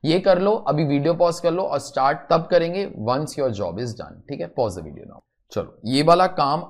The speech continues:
आप लोग कर लो। आज का लेक्चर हम लोग थोड़ा सा कट शॉर्ट कर दें, क्योंकि this question is big, I would like to devote some time and next question is slightly connection of it। तो इसके लिए ना मैंने जब क्वेश्चन पढ़ा तो भी थोड़ा सा वो जल्दी ही किया, लेकिन आपके लिए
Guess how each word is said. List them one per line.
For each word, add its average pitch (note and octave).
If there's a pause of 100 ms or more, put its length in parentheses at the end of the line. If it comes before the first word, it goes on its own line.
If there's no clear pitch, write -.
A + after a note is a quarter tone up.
आप B2
लोग D3
कर A2+
लो। G2+
आज A2+
का C#3+
लेक्चर C3
हम C#3
लोग C3+
थोड़ा C#3+
सा D#3+
कट A2+
शॉर्ट A2
कर G#2+
दें, D3
क्योंकि C#3
this C3 (100)
question A#2
is G2+ (120)
big, C#3+
I G2
would G#2+
like G2
to B2
devote G2
some F#2+
time A#2+ (440)
and A#2+
next -
question F3+ (120)
is -
slightly D#3 (120)
connection A#2
of F2+
it। - (120)
तो A#2 (120)
इसके -
लिए F3
ना E3+
मैंने C3
जब C3+
क्वेश्चन C3
पढ़ा A2+
तो B2
भी A#2+
थोड़ा A2
सा A2
वो A2
जल्दी G2
ही G#2+
किया, - (480)
लेकिन E3+
आपके C3
लिए F3